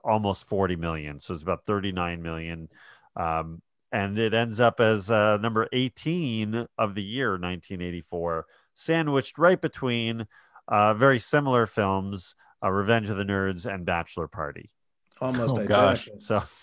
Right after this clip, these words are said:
Speaker 1: So <laughs>
Speaker 3: Bachelor Party.
Speaker 1: <clears throat> Yeah, very, very like-minded films. So
Speaker 2: Yeah.
Speaker 3: <laughs>
Speaker 1: uh, yeah, so, uh, the movie's a hit. I mean, this does, this does well.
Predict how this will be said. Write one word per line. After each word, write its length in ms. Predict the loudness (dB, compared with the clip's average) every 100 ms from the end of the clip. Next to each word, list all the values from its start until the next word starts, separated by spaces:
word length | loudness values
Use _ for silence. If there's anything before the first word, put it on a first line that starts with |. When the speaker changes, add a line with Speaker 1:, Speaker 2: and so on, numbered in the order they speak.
| -6
Speaker 1:
So 100 | -6 -6 -12 -14 _ _
<laughs> 400 | -20 _ _ _
Speaker 3:
Bachelor 560 | -6 -2 -2 0 -2 -2
Party. 420 | -2 -2 -2 -6 -10 _ _ _ _ _ _ _ _ -8
Speaker 1:
<clears throat> 320 | -6 -4 -6 -12 _ _ _ _ _ _ _
Yeah, 180 | 0 2
very, 280 | 6 4 4
very 300 | 4 4 6
like-minded 640 | 4 4 2 -2 -2 -6
films. 360 | -8 -8 -12 -20 -12
So 220 | -8 -8 -10 _
Speaker 2:
Yeah. 220 | -8 -6 -2 0 0 0 -4 -8 _ -20 _
Speaker 3:
<laughs> 400 | _ _ _ 0
Speaker 1:
uh, 260 | 4 6 6
yeah, 200 | 6 6
so, 260 | 6 4
uh, 160 | 6 2
the 200 | 0 2
movie's 280 | 4 4 2
a 80 | 2
hit. 320 | 4 4 2
I 60 | -2
mean, 180 | -2
this 180 | -2 0
does, 380 | 4 6 4 -2 -12
this 240 | -4 -4 2
does 260 | 4 4
well. 460 | 2 4 6 4 0